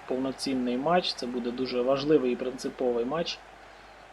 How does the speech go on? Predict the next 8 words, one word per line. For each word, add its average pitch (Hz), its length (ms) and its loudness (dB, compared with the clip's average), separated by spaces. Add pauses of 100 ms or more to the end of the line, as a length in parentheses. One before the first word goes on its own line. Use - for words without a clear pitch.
(680)
Е, 131 320 4
Зюльте 196 260 6
Верегем 147 540 8
в 143 100 4
атаці, 143 960 4
контролюють 139 600 4
вони 123 220 0
м'яч. 131 580 0